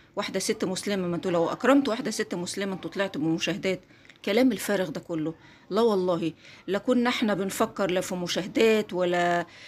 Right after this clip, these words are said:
انا وقناة زميلاتي قنوات بسيطة، بس احنا قدمنا لله مش قدمنا للبشر. بس كان رد الفعل شديد جدًا مننا،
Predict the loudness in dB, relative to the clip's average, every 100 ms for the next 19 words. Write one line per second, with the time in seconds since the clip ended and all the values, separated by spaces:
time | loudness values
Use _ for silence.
0 | -12 -2 2 2 0 0 0 0 -2 -4
1 | -2 -2 -2 -4 -4 -2 -2 -2 -6 -4
2 | 0 0 2 -2 -4 -18 -10 -8 -2 0
3 | 0 -4 -2 0 2 2 0 0 -4 -10
4 | -20 -20 -8 0 0 2 0 0 2 4
5 | 4 2 -2 -4 -4 -6 -12 -20 -20 -8
6 | -4 -2 -4 -8 -14 _ -20 -8 -2 2
7 | 4 4 4 -2 2 2 2 0 -2 -2
8 | 2 4 4 4 2 4 2 4 0 2
9 | 2 0